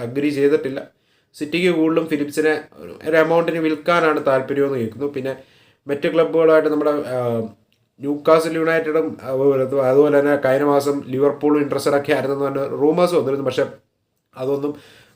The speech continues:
ടോപ്പ് ടയർ സോഴ്സസിൽ നിന്ന് നമുക്ക് വിശ്വസിക്കാൻ പറ്റുന്ന രീതിയിൽ ഒരു മൂവ് നടത്തുന്നതായിട്ട് പറയുന്നില്ല, തോന്നുന്നില്ല. പക്ഷേ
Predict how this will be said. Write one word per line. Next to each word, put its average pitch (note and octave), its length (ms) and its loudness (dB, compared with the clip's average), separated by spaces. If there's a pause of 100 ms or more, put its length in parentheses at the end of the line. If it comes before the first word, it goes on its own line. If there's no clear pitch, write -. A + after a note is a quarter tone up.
(120)
ടോപ്പ് E3+ 240 2
ടയർ E3 260 4 (300)
സോഴ്സസിൽ D3+ 420 0
നിന്ന് D#3 120 -2
നമുക്ക് D3 160 0
വിശ്വസിക്കാൻ D3 520 -4
പറ്റുന്ന C#3 200 -4
രീതിയിൽ C#3 300 0
ഒരു C3 60 -2
മൂവ് C3 300 -2
നടത്തുന്നതായിട്ട് B2+ 440 -2
പറയുന്നില്ല, A#2+ 560 -4
തോന്നുന്നില്ല. C3+ 360 -2
പക്ഷേ D3 360 -2